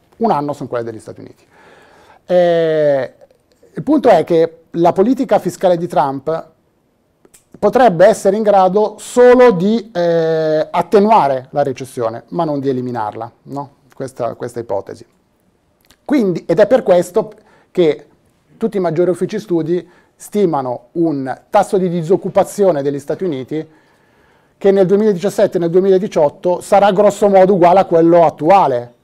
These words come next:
quattro virgola cinque, quattro virgola tre. E anche qui, perché? Perché gli Stati Uniti sono sul livello di piena occupazione.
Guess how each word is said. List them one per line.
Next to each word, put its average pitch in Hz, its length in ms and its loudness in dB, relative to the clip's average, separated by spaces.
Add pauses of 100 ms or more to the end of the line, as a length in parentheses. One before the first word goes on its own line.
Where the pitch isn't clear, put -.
(140)
quattro 156 300 -4
virgola 151 300 0
cinque, 156 440 -6
quattro 151 280 -2
virgola 143 380 0
tre. 156 340 -2 (1080)
E 170 100 0
anche 185 280 0
qui, 151 200 -4
perché? 185 500 0 (140)
Perché 165 340 -2
gli 151 120 -4
Stati 196 240 -2
Uniti 196 260 -6
sono 185 240 -6
sul 175 180 -8
livello 156 280 0
di 160 120 -8
piena 135 180 -10
occupazione. 113 680 -12